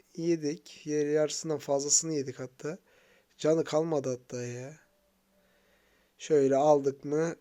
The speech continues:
Son bir vuruş hakkımız var. Haydi. Boşa vurdu.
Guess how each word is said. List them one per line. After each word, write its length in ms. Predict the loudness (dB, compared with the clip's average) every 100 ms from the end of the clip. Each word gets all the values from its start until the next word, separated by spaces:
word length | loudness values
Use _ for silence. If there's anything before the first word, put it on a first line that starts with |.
| -8
Son 360 | -4 0 0 0
bir 60 | 0
vuruş 320 | 0 -2 -4
hakkımız 500 | -6 -8 -8 -6 -2
var. 280 | -2 -4 -10 _ _ _ -10
Haydi. 540 | -4 -2 -2 -4 -8 -10 _ _ _ _ _ -4
Boşa 320 | -2 0 0
vurdu. 360 | -2 -4 -6